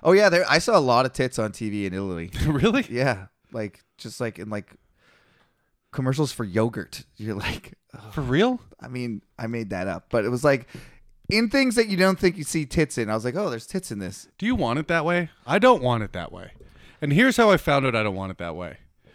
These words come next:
Speaker 2: My sister came down to visit me, and I just like my sister, but
Speaker 1: Yeah.
Speaker 2: she wore a thong.
Speaker 1: <laughs>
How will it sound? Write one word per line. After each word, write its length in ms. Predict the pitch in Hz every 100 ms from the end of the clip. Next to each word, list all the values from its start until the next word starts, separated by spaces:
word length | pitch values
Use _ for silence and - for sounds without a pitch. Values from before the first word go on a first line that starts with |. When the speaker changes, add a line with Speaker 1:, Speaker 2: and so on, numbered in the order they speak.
| _ _ -
Speaker 2:
My 120 | 139
sister 260 | 156 156 151
came 160 | 165
down 140 | 156 147
to 60 |
visit 240 | 110 104 120
me, 160 | 131
and 100 | 156
I 60 | 110
just 160 | 101 107
like 140 | 104
my 100 | 104
sister, 380 | - 104 151 190
but 160 | 135 120
Speaker 1:
Yeah. 80 |
Speaker 2:
she 80 | 117
wore 180 | 104 104
a 60 | 107
thong. 380 | - 95 92 98 - -
Speaker 1:
<laughs> 100 | 110